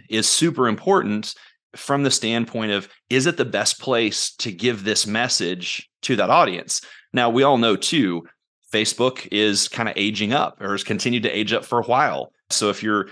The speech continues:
looking at Gen Xers or older, Facebook is a great platform for you. Instagram is gonna be solidly millennials.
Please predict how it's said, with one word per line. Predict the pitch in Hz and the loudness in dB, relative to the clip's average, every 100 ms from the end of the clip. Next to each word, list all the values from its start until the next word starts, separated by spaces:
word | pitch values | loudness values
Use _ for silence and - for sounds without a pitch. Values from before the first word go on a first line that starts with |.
| - | -6
looking | 107 113 | -4 -2
at | 92 | -2
Gen | 95 110 | 0 0
Xers | 107 104 - 107 135 135 - | 0 -2 -2 0 0 -2 -4
or | 95 | -4
older, | 90 92 110 147 87 - | -2 -2 -2 -2 -4 -8
Facebook | - 98 104 - 120 | -4 -2 -2 -4 -4
is | 110 | -2
a | 95 | -4
great | 80 95 95 95 | -6 -6 -4 -2
platform | - 127 92 - 104 | 0 0 0 -2 -4
for | - 98 | -2 -4
you. | 90 62 - - _ - | -2 -6 -10 -20 _ -6
Instagram | 98 107 123 110 120 139 151 135 - | -2 0 0 0 2 0 -2 -8 -10
is | 92 | -6
gonna | 104 | -2
be | 117 | 0
solidly | - - 110 117 127 127 143 | 0 0 2 2 0 2 2
millennials. | 139 127 156 113 - - | 2 2 2 0 -4 -8